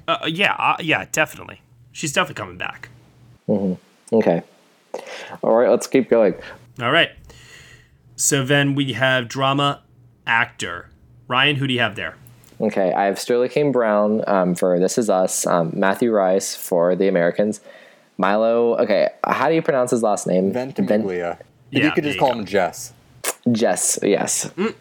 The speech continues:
Speaker 2: Jess Mariano for This Is Us,
Speaker 3: <laughs>
Speaker 2: um, Liev Schreiber for Ray Donovan, Freddie
Speaker 1: Ugh.
Speaker 2: Highmore for The Good Doctor,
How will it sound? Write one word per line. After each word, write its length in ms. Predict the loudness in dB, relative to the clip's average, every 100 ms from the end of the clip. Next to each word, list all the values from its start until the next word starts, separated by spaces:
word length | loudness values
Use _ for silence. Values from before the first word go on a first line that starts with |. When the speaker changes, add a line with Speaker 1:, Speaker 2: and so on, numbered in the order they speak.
| -2 0
Speaker 2:
Jess 260 | 2 2
Mariano 460 | 2 4 4 4 2
for 180 | 2 2
This 180 | 2
Is 120 | 2 2
Us, 340 | 2 0 -4
Speaker 3:
<laughs> 40 | -4 -4 -2 0
Speaker 2:
um, 260 | 0 2
Liev 240 | 2 0 0
Schreiber 440 | 0 2 2 0
for 360 | 0 0 2 2
Ray 160 | 2
Donovan, 580 | 2 2 2 2 0 -2
Freddie 220 | 0 0
Speaker 1:
Ugh. 60 | 0
Speaker 2:
Highmore 600 | 0 2 4 2 0 -4 _ _ _ -4
for 280 | 0 0 2
The 80 | 0
Good 260 | 0 0
Doctor, 640 | 0 0 0 0 2 0